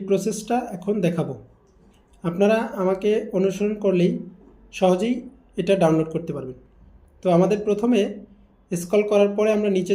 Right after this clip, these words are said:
যখন আসব, আমাদের একটা ফর্ম পূরণ করতে হবে। এখানে প্রথমে আপনার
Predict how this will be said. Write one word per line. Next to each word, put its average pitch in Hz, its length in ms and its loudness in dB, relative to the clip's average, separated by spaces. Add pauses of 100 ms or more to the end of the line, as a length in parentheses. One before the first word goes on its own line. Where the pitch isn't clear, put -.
যখন 208 160 0 (120)
আসব, 175 160 0 (680)
আমাদের 185 220 6
একটা 196 180 -4
ফর্ম 180 240 4
পূরণ 185 260 0
করতে 170 220 -2
হবে। 156 160 -2 (320)
এখানে 175 240 4 (640)
প্রথমে 214 300 0 (100)
আপনার 208 280 0